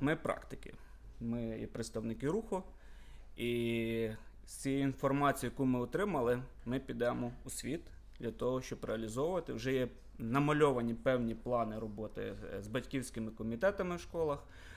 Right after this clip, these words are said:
донесення правової природи, е, замовників послуг. І я думаю, що цей рух уже не зупиниться, а буде йти до кінця.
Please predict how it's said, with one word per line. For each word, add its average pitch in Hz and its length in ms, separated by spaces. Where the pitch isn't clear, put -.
донесення 139 520
правової 131 500
природи, 127 600
е, 110 120
замовників 127 680
послуг. 202 640
І 117 260
я 143 140
думаю, 151 360
що 135 140
цей 135 220
рух 135 180
уже 123 180
не 123 100
зупиниться, 139 760
а 107 220
буде 120 260
йти 113 200
до 104 140
кінця. - 380